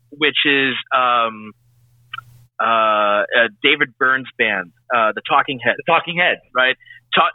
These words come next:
Speaker 1: Talking Heads is, is another band that, like, it, you don't hear people talk about 'em a lot. You know, they're kind of talked about as, you know, like art rock, you know, and that's,
Speaker 2: Yeah.
Speaker 1: that's kind of what I think of Blondie. Like, it,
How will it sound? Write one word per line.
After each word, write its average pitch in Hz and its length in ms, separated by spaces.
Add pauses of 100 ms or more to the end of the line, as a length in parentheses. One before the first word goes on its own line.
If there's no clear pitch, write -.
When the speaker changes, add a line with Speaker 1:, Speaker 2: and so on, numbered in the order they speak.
Speaker 1:
Talking 165 320
Heads 165 260
is, 151 160 (100)
is 120 140
another 127 320
band 131 400
that, 127 280
like, 123 220 (220)
it, 131 140 (1000)
you 147 120
don't 185 200
hear 180 220
people 175 320
talk 151 300
about 143 240
'em 139 100
a 135 40
lot. 131 440 (360)
You 139 80
know, 131 100
they're - 100
kind 151 220
of 139 160
talked 143 260
about 135 400 (100)
as, 117 260 (200)
you 131 80
know, 120 120 (320)
like 123 160 (140)
art 156 160 (100)
rock, 113 220 (420)
you 123 120
know, 123 200
and 131 160
that's, 139 200
Speaker 2:
Yeah. 151 200
Speaker 1:
that's 139 200 (240)
kind 180 180
of 170 160
what 143 320
I 135 200 (140)
think 127 340 (460)
of 120 200
Blondie. 156 440
Like, 117 180
it, 120 120